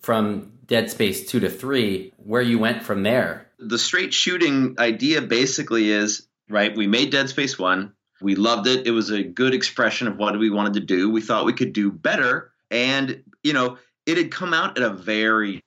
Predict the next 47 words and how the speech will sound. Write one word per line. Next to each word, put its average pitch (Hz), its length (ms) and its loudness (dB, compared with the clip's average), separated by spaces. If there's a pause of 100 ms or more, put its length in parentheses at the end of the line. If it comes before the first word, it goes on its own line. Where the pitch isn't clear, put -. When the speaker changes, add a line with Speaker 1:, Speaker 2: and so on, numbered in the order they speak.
Speaker 2:
crowded 127 480 0
time. 101 460 0 (140)
It 107 200 2
came 123 240 0
out 113 300 2
in 107 140 2
October 123 500 0
of - 140 -4
oh 110 180 4
eight, 113 460 0 (420)
right 117 200 0
before, 110 460 -2
like, 87 520 0
Modern 104 300 0
Warfare 104 760 2
and, 85 300 -4
and 95 140 -4
a 85 60 -4
bunch 110 260 0
of - 60 -4
other, 95 540 2
uh, 90 140 0
big 92 400 0
heavy 98 240 0
hitting 95 280 -2
games 92 380 -2
that 90 280 -2
fall. 95 540 -2 (520)
And 113 160 2
so 120 240 2
I 110 100 2
think - 180 -2
a 117 60 0
lot 113 220 2
of 113 80 -4
people 127 240 -6
found 110 420 -2
Dead 101 180 -2
Space 92 360 -4
later, 104 500 2
and, 90 280 -2
and 90 180 -2
it 87 160 -2
was 90 240 -2
sort 117 140 4
of 87 60 0
a, 80 240 2